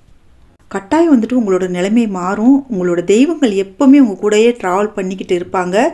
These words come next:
வாழ்க்கை முழுவதுமே வந்துட்டு கூட வந்து தெய்வங்கள் வருவாங்க. "கலங்காதே, நான் உன்னுடன் இருக்கையில் உனக்கு கலக்கம் எதற்கு?" என்று இறைவன் சொல்கிறார்.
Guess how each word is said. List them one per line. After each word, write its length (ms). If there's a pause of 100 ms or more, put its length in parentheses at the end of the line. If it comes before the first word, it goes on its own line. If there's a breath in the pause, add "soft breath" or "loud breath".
(1000 loud breath)
வாழ்க்கை 460
முழுவதுமே 680
வந்துட்டு 580
கூட 220
வந்து 240
தெய்வங்கள் 440
வருவாங்க. 680 (440 loud breath)
"கலங்காதே, 520
நான் 320
உன்னுடன் 340
இருக்கையில் 480
உனக்கு 320
கலக்கம் 400
எதற்கு?" 500
என்று 300
இறைவன் 360
சொல்கிறார். 640